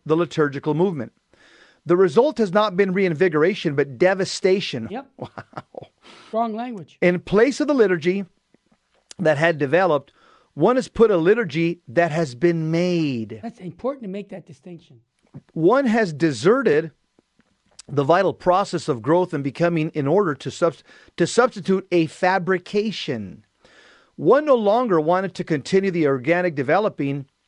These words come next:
Speaker 1: and maturing of that which has been living through the centuries, but instead one replaced it in the manner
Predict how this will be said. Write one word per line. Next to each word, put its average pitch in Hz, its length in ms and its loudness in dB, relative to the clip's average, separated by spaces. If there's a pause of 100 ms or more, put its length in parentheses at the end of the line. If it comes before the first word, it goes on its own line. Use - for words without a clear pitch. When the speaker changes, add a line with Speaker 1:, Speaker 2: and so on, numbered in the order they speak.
(120)
Speaker 1:
and 147 100 -2
maturing 185 520 0
of 135 100 -4
that 156 240 0
which 151 140 -4
has 135 180 -4
been 143 220 -2
living 175 280 0
through 143 140 -8
the 131 100 -4
centuries, 165 520 -4 (380)
but 170 200 2
instead 185 340 0
one 170 220 0
replaced 226 560 -2
it 147 220 0 (460)
in 170 100 2
the 233 60 4
manner 175 460 0